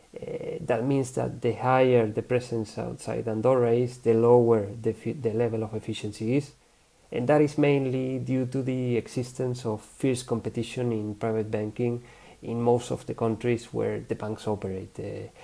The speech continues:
while as in Andorra, margins are, uh, considerably higher.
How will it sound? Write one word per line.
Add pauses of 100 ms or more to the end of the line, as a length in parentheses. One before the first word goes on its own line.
(160)
while
as
in
Andorra,
margins
are, (380)
uh, (120)
considerably
higher.